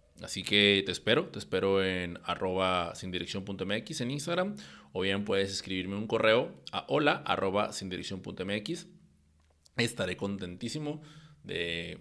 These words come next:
de leerte, de escucharte por allá, de verte incluso, ¿no?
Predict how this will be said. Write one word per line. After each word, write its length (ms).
de 140
leerte, 580
de 160
escucharte 640
por 160
allá, 160
de 80
verte 260
incluso, 300
¿no? 120